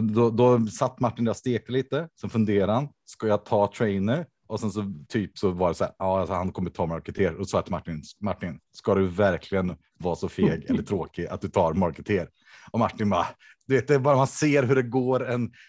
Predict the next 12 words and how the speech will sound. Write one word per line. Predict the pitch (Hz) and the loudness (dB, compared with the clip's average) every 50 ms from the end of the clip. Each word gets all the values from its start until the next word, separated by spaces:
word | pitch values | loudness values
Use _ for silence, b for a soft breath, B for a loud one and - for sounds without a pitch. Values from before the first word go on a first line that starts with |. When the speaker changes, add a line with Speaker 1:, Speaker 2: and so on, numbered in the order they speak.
| b _ | b _
Speaker 1:
skälvning | - - 175 151 120 117 107 107 110 127 123 135 | -2 0 2 2 2 2 -2 -2 0 0 2 2
i | 123 | 2
hans | 113 113 139 135 139 - | 2 2 2 0 0 0
kropp. | 185 - - - - - - - - - _ | 0 0 0 0 -4 -10 -16 -16 -16 0 _
Speaker 2:
<laughs> | 247 208 220 233 196 143 - - - _ _ _ - | 4 6 6 6 4 2 0 -4 -10 _ _ _ -12
Speaker 1:
Bli | 160 156 156 151 - _ _ _ - | -10 -8 -8 -10 -12 _ _ _ -4
kallad | 190 170 160 160 143 131 127 127 135 151 156 147 131 - | -2 0 0 -2 -2 -6 -4 -2 -2 0 0 -2 -4 -4
för | - - 165 151 147 147 151 143 - - - - - | 2 4 6 8 8 6 6 4 0 -6 -12 -6 -2
feg | 196 208 214 202 196 190 170 - - - - | -2 0 2 2 2 2 0 -4 -4 2 4
och | - 214 214 208 208 - - | 6 6 6 4 2 -4 -12
<laughs> | - - | -10 -6
tråkig. | - 233 220 190 - - - _ _ - 220 160 131 - - 214 - | -6 -6 -6 -6 -8 -10 -12 _ _ -8 -6 -4 -4 -4 -6 -6 -8